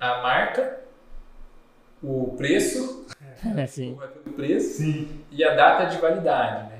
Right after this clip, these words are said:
Speaker 1: Então, eles colocam a data de validade, que geralmente é um ano após a data da torra, mas a gente também não sabe quanto esse café foi torrado.
Speaker 2: Existe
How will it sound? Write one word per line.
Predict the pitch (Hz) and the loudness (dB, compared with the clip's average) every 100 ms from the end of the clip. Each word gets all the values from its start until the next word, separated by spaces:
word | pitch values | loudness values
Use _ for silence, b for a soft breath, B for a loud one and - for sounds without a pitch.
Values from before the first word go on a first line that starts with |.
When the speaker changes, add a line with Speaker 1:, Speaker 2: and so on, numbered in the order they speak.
| - | -18
Speaker 1:
Então, | - 117 | -12 -10
eles | 120 | -10
colocam | - 127 127 127 | -4 -2 0 0
a | 123 | 0
data | 127 | -2
de | 127 | -4
validade, | 131 131 127 131 - - | -6 -4 -2 0 0 -2
que | 160 | -6
geralmente | 143 147 143 147 - | -4 -4 -4 -6 -6
é | |
um | - 147 | -4 -2
ano | 147 - 143 - | 0 0 0 -2
após | - 156 | 0 0
a | 156 | 2
data | 151 151 - | 0 -2 -4
da | - | -6
torra, | - 139 - | -2 0 0
mas | - 131 | -2 -8
a | |
gente | 131 - | -12 -14
também | 143 143 | -12 -12
não | - | -10
sabe | - 151 156 | -6 -6 -6
quanto | 156 151 156 | -10 -10 -10
esse | - - | -12 -10
café | - - | -10 -10
foi | - - | -12 -10
torrado. | 151 147 135 135 - - - - _ B B B B _ | -8 -4 -2 -2 -4 -8 -16 -20 _ B B B B _
Speaker 2:
Existe | 131 120 131 151 - 151 131 117 | -14 -6 -6 -6 -4 -2 -2 -6